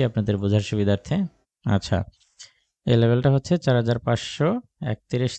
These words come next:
থেকে চার হাজার পাঁচশো ঊনপঞ্চাশ পর্যন্ত একটা জোন ছিল, রেজিস্ট্যান্স জোন, এটাকে ক্রস করে ফেলছে এবং এটাকে ক্রস করে লম্বা সময় কিন্তু এই প্রাইজের উপরেই সাস্টেইন করছে। আমরা চার ঘন্টার চার্ট দেখতেছি, তো চার ঘন্টার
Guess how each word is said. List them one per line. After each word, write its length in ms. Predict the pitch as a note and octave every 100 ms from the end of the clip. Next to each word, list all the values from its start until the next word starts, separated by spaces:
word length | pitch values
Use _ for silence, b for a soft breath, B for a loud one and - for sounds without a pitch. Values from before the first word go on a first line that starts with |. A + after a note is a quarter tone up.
| -
থেকে 300 | C3 - F#3+
চার 200 | - A2+
হাজার 220 | A2+ A2+
পাঁচশো 580 | - A2+ - B2+ F3 F3 - _
ঊনপঞ্চাশ 600 | - A#2 A#2+ A#2 A2+ C3 - -
পর্যন্ত 420 | A#2 A2+ A#2 - C#3 A3 _ _ _ _ _ -
একটা 220 | G#2+ A#2+
জোন 440 | A2 G#2 G#2+ B2+ C3+
ছিল, 320 | - B2 G#2 E2 G#2
রেজিস্ট্যান্স 480 | A2 G#2+ - A#2+ G#2+
জোন, 120 | G2 F2
এটাকে 280 | G#2+ B2+ B2+
ক্রস 220 | B2+ B2
করে 200 | - A2
ফেলছে 320 | G2 - -
এবং 220 | A2+ D#3 D#3+
এটাকে 260 | E3 D#3+
ক্রস 300 | D#3 D3 -
করে 260 | - C#3 C3+ G3 b b b _
লম্বা 340 | B2+ C#3 D#3 F3
সময় 340 | - D#3+ E3
কিন্তু 260 | D#3 C#3+ D#3+
এই 100 | C3
প্রাইজের 380 | - A#2 A2+ A2
উপরেই 300 | G#2+ A#2 A#2+
সাস্টেইন 360 | A#2+ - A#2
করছে। 260 | A2+ G2+ -
আমরা 180 | C#3 C3
চার 180 | C3 B2+
ঘন্টার 320 | A#2+ C#3 C#3+
চার্ট 260 | C3+ A#2+ G2+
দেখতেছি, 460 | G2 F#2+ G#2 - F3 A3+ _ _ _ _ -
তো 100 | A2+
চার 220 | A#2 C3
ঘন্টার 340 | C3+ D3 C#3+